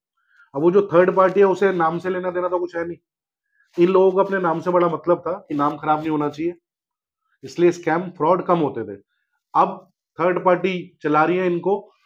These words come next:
तो उसको नाम से लेना देना कुछ नहीं है। नाम खराब होगा महादेव का होगा, नाम खराब होगा रेडी अन्ना का होगा, नाम खराब होगा third book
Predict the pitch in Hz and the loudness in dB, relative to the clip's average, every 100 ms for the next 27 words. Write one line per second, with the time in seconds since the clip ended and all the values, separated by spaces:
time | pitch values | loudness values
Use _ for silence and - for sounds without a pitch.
0 | _ _ _ 175 175 185 165 170 190 190 | _ _ _ -6 -2 2 2 2 -2 -2
1 | 190 190 180 180 180 185 170 165 165 170 | -2 -2 -2 -6 -6 -6 -2 -2 -2 -4
2 | 165 160 156 135 143 156 156 160 160 175 | -2 -4 -6 -6 -6 -6 -2 -2 0 -2
3 | 160 156 156 147 160 147 139 135 139 151 | -4 -6 -6 -6 -6 -6 -8 -12 -10 -6
4 | 151 175 185 _ _ _ - 175 170 170 | -4 -4 -6 _ _ _ -4 -2 0 0
5 | 165 170 175 160 160 - 147 | 2 0 0 -4 -6 -8 -12